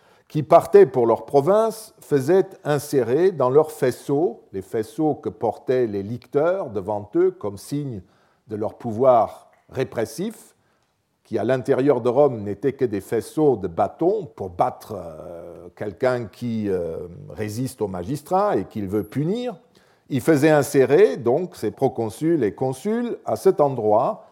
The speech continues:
dans les faisceaux, les haches, qui servaient, euh, à des fins très précises et qui symbolisaient leur pouvoir absolu, qui commençait à ce moment-là. C'est à partir de cette limite encore qu'un magistrat supérieur,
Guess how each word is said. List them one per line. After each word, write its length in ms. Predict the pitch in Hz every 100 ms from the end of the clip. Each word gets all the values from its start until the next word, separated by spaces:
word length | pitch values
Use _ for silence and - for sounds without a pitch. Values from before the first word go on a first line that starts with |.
| _ _
dans 260 | 90 127 180
les 140 | 139
faisceaux, 420 | - 127 - 190
les 140 | 156 131
haches, 420 | 143 117 - 87 85 _ _ _ _ _ _ _ _ _ _
qui 120 | 90
servaient, 720 | - 104 95 123 156 165 - 113
euh, 200 | 107 113
à 120 | 117
des 120 | 143 202
fins 420 | - 165 156 143
très 160 | - 151
précises 760 | 131 113 - 98 120 190 143 -
et 120 | 123
qui 180 | - 127
symbolisaient 960 | - 165 147 120 113 113 117 165 185 - _ _
leur 220 | 120 127
pouvoir 480 | - 127 151 180 139
absolu, 640 | 156 - - 131 127 92 _ _
qui 140 | 98
commençait 480 | 131 117 110 - 160
à 80 | 117
ce 100 | 131
moment-là. 380 | 110 101 76 - _ _ _ _ _
C'est 240 | - 123 143
à 60 |
partir 480 | - 131 - 208 156
de 80 | 123
cette 280 | - 139 131
limite 400 | 123 190 190 -
encore 760 | 104 104 - 127 156 196 - -
qu'un 160 | 127 113
magistrat 600 | 123 113 101 - 117 170
supérieur, 880 | - - 98 87 107 151 185 190